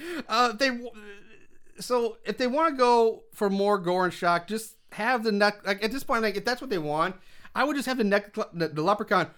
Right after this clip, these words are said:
rip the necklace off, like, so hard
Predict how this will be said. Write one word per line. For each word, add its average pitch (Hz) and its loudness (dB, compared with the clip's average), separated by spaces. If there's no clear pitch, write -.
rip 147 6
the 208 6
necklace 190 2
off, 220 0
like, 196 -2
so 196 0
hard 196 2